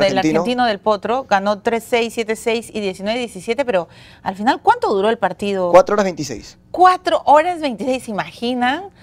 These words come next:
Speaker 2: O sea, ya, ¿qué tienen que comer para resistir tanto tiempo?
Speaker 1: Y, y lo, lo, lo penoso aquí por Del
Speaker 2: Ujú.
Speaker 1: Potro, más allá de la eliminación y la derrota, fue un partido para cualquiera, en verdad, eh, fue que al, en el siguiente turno tuvo que descansar noventa minutos y empezar el juego de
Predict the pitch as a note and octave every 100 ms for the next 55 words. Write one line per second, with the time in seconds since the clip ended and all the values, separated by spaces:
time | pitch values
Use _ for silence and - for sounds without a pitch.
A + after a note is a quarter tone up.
0 | - - - A3+ D4 C#4 F#4 - A#4 A#4
1 | D4 - F3 F#3+ D4 - F3+ E3+ E3+ E3+
2 | - A#3+ A#3+ A#3 A#3 A#3+ A#3+ C4+ F4+ G#3
3 | F3 E3+ E3+ E3+ E3 E3+ E3 D#3+ D#3 D#3
4 | D#3+ F3 A3 A3+ G#3+ A3+ G#3+ E3 F3+ F3+
5 | G#3+ G#3+ A3+ G#3 G3 F3+ D#3 D3 - E3+
6 | E3+ E3 C3+ C3+ D3+ D#3+ C3+ C3+ C#3+ C3+
7 | B2 A2+ A2+ C3 A#2+ B2 C3 - _ -
8 | - - - - - C3+ C#3 C#3 C3+ -
9 | F#3 G#3 G3 F3 D#3 - D#3 C#3+ C#3+ E3
10 | G3 G3+ G3+ A3 G3 G3+ A#3 - F#3+ F3+
11 | E3 D#3+ F#3 F3 E3+ G3+ G3+ F#3+ G3 A3
12 | G#3+ E3+ D3+ D3+ E3+ E3+ D#3+ F3 F3 D#3